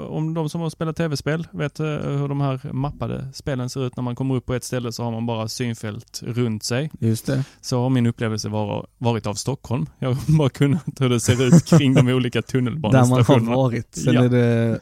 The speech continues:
Speaker 2: w-, fog of
Speaker 1: <laughs>
Speaker 2: war på övriga ställen.
Speaker 1: Precis. Men nu fick jag ju cykla.
Speaker 2: Ja.
Speaker 1: Det var fantastiskt. Fick, eh, se Stockholm på ett helt annat sätt.
Speaker 2: Ja, vad
Speaker 1: Förstår hur det
Speaker 2: härligt.
Speaker 1: hänger ihop.
Speaker 2: Jag har
Speaker 1: Och det var
Speaker 2: varit
Speaker 1: väldigt, väldigt enkelt. Jag kollade i, i appen. Eh, det finns en speciell cykelapp.
Speaker 2: Ja.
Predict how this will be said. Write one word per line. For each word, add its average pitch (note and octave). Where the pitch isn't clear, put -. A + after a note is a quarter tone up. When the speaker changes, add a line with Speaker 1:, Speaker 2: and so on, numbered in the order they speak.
Speaker 2:
w-, C3
fog C3+
of F3
Speaker 1:
<laughs> C#3
Speaker 2:
war B2
på F3
övriga C3
ställen. C#3+
Speaker 1:
Precis. C#3+
Men G3
nu F#3
fick G#3+
jag G3+
ju F#3+
cykla. -
Speaker 2:
Ja. B2+
Speaker 1:
Det D#3+
var A3
fantastiskt. A3
Fick, F3
eh, E3+
se E3
Stockholm D3
på -
ett -
helt C#3+
annat A#2+
sätt. -
Speaker 2:
Ja, -
vad A3
Speaker 1:
Förstår -
hur A2
det C3
Speaker 2:
härligt. A#2
Speaker 1:
hänger A2
ihop. -
Speaker 2:
Jag A2+
har A#2
Speaker 1:
Och C3
det C#3
var D3+
Speaker 2:
varit B2
Speaker 1:
väldigt, C#3+
väldigt A2+
enkelt. -
Jag C#3+
kollade C#3+
i, C3+
i -
appen. C3+
Eh, C3+
det C3
finns C3
en B2+
speciell B2
cykelapp. -
Speaker 2:
Ja. C#3+